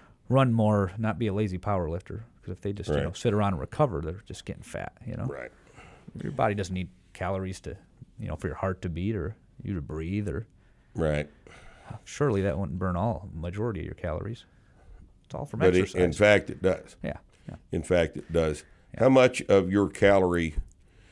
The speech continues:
Speaker 2: in, a, a man sitting at work thinking hard all day
Speaker 1: Mm-hmm.
Speaker 2: is burning a whole bunch of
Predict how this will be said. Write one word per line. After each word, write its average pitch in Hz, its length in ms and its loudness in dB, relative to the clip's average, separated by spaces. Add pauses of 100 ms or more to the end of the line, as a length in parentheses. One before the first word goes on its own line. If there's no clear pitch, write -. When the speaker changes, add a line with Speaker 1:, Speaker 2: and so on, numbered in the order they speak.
(320)
Speaker 2:
in, 95 220 4
a, 92 140 4 (100)
a 98 60 6
man 139 320 8
sitting 123 380 6
at 117 140 2
work 87 320 4 (440)
thinking 87 580 4
hard 82 480 4
all 85 260 4
day 80 300 -6 (340)
Speaker 1:
Mm-hmm. 101 220 -8 (400)
Speaker 2:
is 80 160 2
burning 95 360 8
a 82 60 4
whole 117 300 8
bunch 101 500 4 (160)
of 80 520 2